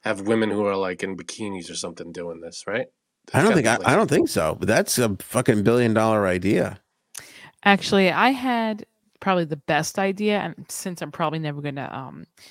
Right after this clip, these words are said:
Speaker 3: start this business, I guess I could give it away now.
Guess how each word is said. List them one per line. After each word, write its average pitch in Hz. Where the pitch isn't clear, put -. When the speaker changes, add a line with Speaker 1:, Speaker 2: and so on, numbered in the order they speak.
Speaker 3:
start -
this 190
business, 180
I 151
guess 156
I 165
could 147
give 143
it 131
away 123
now. 101